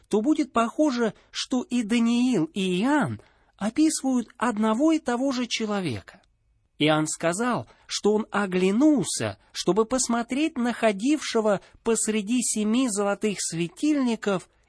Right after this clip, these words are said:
и тот был одет в падир. Это такая длинная одежда почти до земли, и опоясан золотым поясом, голова его и волосы белы,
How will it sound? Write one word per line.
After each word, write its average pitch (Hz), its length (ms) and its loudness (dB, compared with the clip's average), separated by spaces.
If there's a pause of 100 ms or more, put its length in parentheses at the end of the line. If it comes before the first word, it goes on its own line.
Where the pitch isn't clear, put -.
и 220 140 -2
тот 302 240 0
был 240 200 0
одет 220 380 0
в - 120 -18
падир. 156 720 -2 (360)
Это 139 200 -4
такая 127 340 -2
длинная 127 540 0
одежда 170 540 -4
почти 175 560 -2
до 226 160 -4
земли, 208 580 -4 (400)
и 175 80 2
опоясан 147 680 0
золотым 127 520 -4
поясом, 220 720 -4 (460)
голова 196 540 2
его 220 320 0
и 165 200 0
волосы 202 600 0
белы, 147 640 0